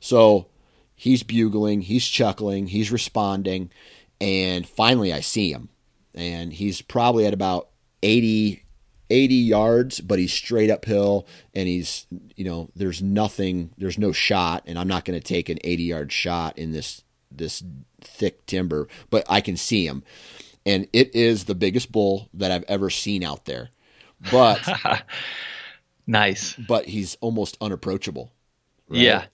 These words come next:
Speaker 1: Be-, um, so
Speaker 2: That, that, that's, that's how they get that big, man. And,
Speaker 1: Yeah.
Speaker 2: and just elk in general, it's just crazy how they can use the terrain to their advantage and,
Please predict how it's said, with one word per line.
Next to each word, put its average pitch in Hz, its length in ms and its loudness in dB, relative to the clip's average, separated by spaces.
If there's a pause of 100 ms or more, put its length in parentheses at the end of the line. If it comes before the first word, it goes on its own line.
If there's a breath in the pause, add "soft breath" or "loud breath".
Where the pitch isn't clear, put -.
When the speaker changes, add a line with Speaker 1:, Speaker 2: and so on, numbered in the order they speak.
(320)
Speaker 1:
Be-, 101 220 -8 (140)
um, 90 480 -10 (760)
so 117 280 0
Speaker 2:
That, 101 200 6
that, 131 180 2
that's, - 260 2
that's 127 260 -2
how 127 160 4
they 120 120 2
get 120 180 0
that 104 200 2
big, 110 320 2
man. 101 280 0
And, 101 100 2
Speaker 1:
Yeah. 90 80 -2
Speaker 2:
and 113 240 4
just 113 180 2
elk 131 240 4
in 104 100 -2
general, 113 420 0
it's - 120 -6
just - 240 -10
crazy 139 540 2
how 117 160 4
they 117 100 4
can 110 220 -4
use 117 580 2 (340 soft breath)
the 117 80 0
terrain 113 600 4
to 107 160 -4
their 107 180 6
advantage 113 720 2
and, 98 720 -2